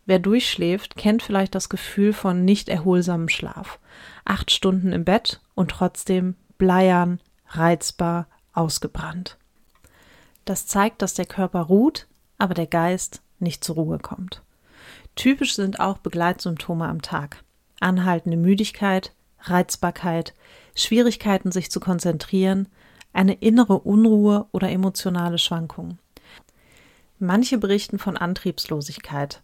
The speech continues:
andere von einem Gefühl der Gereiztheit oder Überforderung, als wäre alles ein bisschen zu laut, zu nah und zu viel.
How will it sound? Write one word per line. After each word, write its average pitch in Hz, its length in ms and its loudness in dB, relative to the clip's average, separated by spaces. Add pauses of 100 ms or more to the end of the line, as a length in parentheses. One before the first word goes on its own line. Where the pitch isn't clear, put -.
(140)
andere 202 560 4
von 156 220 -6
einem 160 180 -4
Gefühl 202 440 2
der 180 120 2
Gereiztheit 160 840 -2 (100)
oder 165 260 0
Überforderung, 165 760 -8 (440)
als - 220 -6
wäre 220 420 2
alles 208 500 -2 (200)
ein 185 180 -2
bisschen 196 340 0
zu 196 200 -2
laut, 185 600 0 (320)
zu - 260 -2
nah 175 440 -2 (480)
und 175 160 -6
zu - 160 -6
viel. - 460 -10